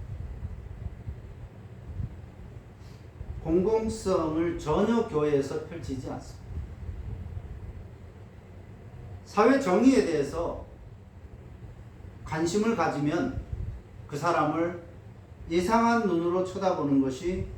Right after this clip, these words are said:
오늘 교회의 모습입니다. 환경을 보호해야 된다고 말하면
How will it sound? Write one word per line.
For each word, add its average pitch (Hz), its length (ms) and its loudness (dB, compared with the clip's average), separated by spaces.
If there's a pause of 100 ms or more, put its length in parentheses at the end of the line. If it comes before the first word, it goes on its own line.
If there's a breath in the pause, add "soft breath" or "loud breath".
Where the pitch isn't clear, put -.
(240)
오늘 175 380 2
교회의 143 340 6
모습입니다. - 460 -4 (2500)
환경을 247 840 6
보호해야 185 520 4
된다고 151 640 0
말하면 131 680 2